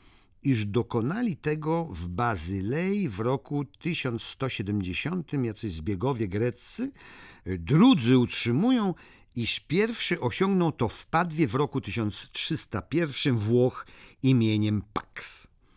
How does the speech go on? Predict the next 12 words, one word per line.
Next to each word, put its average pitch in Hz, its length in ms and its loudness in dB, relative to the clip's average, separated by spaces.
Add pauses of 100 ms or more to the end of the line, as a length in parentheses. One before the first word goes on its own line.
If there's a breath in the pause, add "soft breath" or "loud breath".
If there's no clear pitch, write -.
(1080 loud breath)
Papier 247 460 0 (140)
ów 202 380 -6
doskonalił 160 960 -2
się 127 180 -4
powoli 202 680 -4
i 262 60 -2
bez 262 200 -10
rozgłosu. 113 680 -8 (640 loud breath)
Ale 101 260 -4
pewne 117 520 0
jest, 110 640 -6 (300 soft breath)
iż 120 440 -4